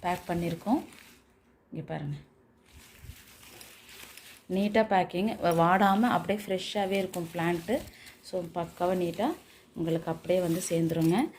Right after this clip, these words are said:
இது வந்து காம்ப்ளிமெண்ட்டாவே நம்ம கொடுக்குறோம் இது. அடுத்ததா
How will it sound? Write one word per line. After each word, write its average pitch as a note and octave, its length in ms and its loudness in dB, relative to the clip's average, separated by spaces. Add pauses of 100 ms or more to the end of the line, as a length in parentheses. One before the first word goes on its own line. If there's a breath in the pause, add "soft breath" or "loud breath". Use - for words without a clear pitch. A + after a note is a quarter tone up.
(160 loud breath)
இது G#3+ 260 6
வந்து F#3+ 280 4
காம்ப்ளிமெண்ட்டாவே E3 920 0
நம்ம F3 220 2 (420 loud breath)
கொடுக்குறோம் D#3+ 400 -4
இது. F3 140 -2 (1700 soft breath)
அடுத்ததா F#3 440 4